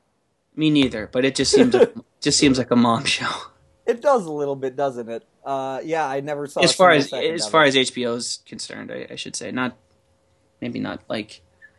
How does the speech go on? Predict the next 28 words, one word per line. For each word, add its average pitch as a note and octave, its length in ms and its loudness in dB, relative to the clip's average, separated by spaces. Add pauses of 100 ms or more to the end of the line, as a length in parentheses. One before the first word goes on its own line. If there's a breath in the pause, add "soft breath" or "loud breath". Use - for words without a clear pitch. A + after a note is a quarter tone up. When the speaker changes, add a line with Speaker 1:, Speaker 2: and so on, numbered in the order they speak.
(240)
Speaker 1:
overall, A#2 720 6
but G#2+ 280 0
Speaker 2:
Yeah, E3+ 220 2
Speaker 1:
yeah. A#2+ 100 0
Speaker 2:
I F#3 40 2
don't A3 160 -2
know. G#3+ 200 -4
I F3 120 0
know G#3 160 -4
my A#3 140 -2
sister G3 440 -8
used D#3+ 240 -10
to E3+ 80 -6
watch D3+ 280 -4
Sex D3+ 280 -8
and C#3+ 120 -8
the B2+ 60 -12
City, B2+ 320 -8
but A#2+ 160 -8
I A#2+ 120 -6
don't C3 120 -10
know A#2+ 160 -4
if, A2+ 140 -10
like, A2 200 -10
my A2 140 -10
mom G#2+ 520 -8 (360)
ever G#2 220 -8
did. G2 460 -10